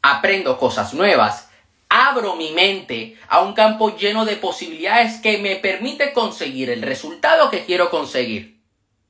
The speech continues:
Hay algo que nosotros debemos hacer cada día y es levantarnos con ganas de tener éxito, tener confianza por la mañana y decir, "Hoy voy a devorarme el mundo". Yo todos los días que me levanto, doy un salto de la cama y digo,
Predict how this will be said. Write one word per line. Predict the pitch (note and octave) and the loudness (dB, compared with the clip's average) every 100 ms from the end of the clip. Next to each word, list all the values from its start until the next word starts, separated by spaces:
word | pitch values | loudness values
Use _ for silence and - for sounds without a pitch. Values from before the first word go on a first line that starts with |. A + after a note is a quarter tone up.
| _ _ _ _ - - - | _ _ _ _ -20 -20 -4
Hay | - C#4 | 2 4
algo | D4 B3 B3+ A#3+ A3 | 4 4 2 0 0
que | G3 | -2
nosotros | F3 F#3+ F#3+ G#3+ | -2 -2 -4 0
debemos | F3 F#3 G#3 | 2 2 0
hacer | G3 - A3+ A3 | -4 -4 -4 2
cada | G3+ F#3+ | 4 4
día | G3 F3 C#3+ | 2 0 0
y | F#3 | 0
es | A3 A#3+ | -2 4
levantarnos | B3 A3 G#3 A3+ B3 A#3+ A#3+ A3 | 4 4 0 2 0 2 -6 -6
con | G3+ F#3+ | -6 -4
ganas | F#3 F#3 F#3+ - | 2 2 2 -2
de | F3+ | -4
tener | E3 D#3 D#3 | -4 -4 0
éxito, | C3+ B2 A2+ G#2 F2+ - - - | 0 -2 -12 -12 -14 -16 -20 -12
tener | - F#3 A3 A3 | 0 2 2 -2
confianza | A3 G#3 F3 - F#3+ F#3+ F3+ E3+ D3+ | 2 2 2 -4 -4 -6 -2 0 0
por | C#3 | 0
la | C3+ | 0
mañana | C#3 F3 G3+ | 0 0 0
y | G3 | 0
decir, | D#3+ - D#3+ A#2+ - _ - | -2 -2 -4 -6 -14 _ 4
"Hoy | G#3 B3+ - - _ _ | 4 4 -4 -20 _ _
voy | D#3+ F#3 | 0 2
a | F#3+ | 2
devorarme | E3+ D#3+ D#3+ D#3+ D#3+ | 2 4 4 2 -4
el | D3 | -4
mundo". | B2+ G#2 F#2+ F#2+ _ _ _ _ - - | -6 -8 -12 -16 _ _ _ _ -20 -2
Yo | A#3 B3 - | 2 2 4
todos | A#3+ A3+ | 4 6
los | G#3 F#3 | 4 2
días | G3 G3+ | -2 -2
que | G#3 | -4
me | F3 D3+ | -2 0
levanto, | D3+ F#3 G3+ G#3+ - - | 2 2 0 -6 -8 -14
doy | D3 F#3 G#3+ | -4 -2 -2
un | F#3+ | -4
salto | - F3 E3+ E3+ | -2 -2 0 0
de | |
la | D3+ - | 2 2
cama | F3 F3+ | 0 0
y | D#3+ | -6
digo, | E3+ D#3 C3 - | -6 -2 -2 -2